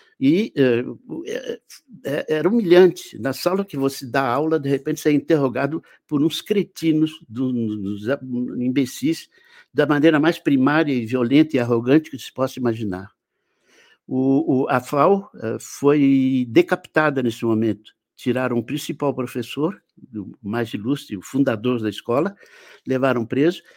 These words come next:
No mesmo momento, o Paulinho, que vocês sabem, foi arquiteto ultra premiado agora, eh, também foi afastado da escola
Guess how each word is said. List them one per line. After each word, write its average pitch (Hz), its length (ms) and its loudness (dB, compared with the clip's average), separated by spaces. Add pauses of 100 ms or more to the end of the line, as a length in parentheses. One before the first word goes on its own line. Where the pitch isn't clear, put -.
(220)
No 170 220 6
mesmo 175 320 6
momento, 151 360 4
o 113 40 -10
Paulinho, 143 540 2
que - 120 -20
vocês 101 360 -10
sabem, 113 300 -8
foi 104 180 -10
arquiteto 113 600 -4
ultra 135 280 -6
premiado 110 600 -4
agora, 110 380 -4 (600)
eh, 123 180 0 (240)
também 143 380 6
foi 135 160 -2
afastado 117 500 -4
da 107 80 0
escola 170 440 0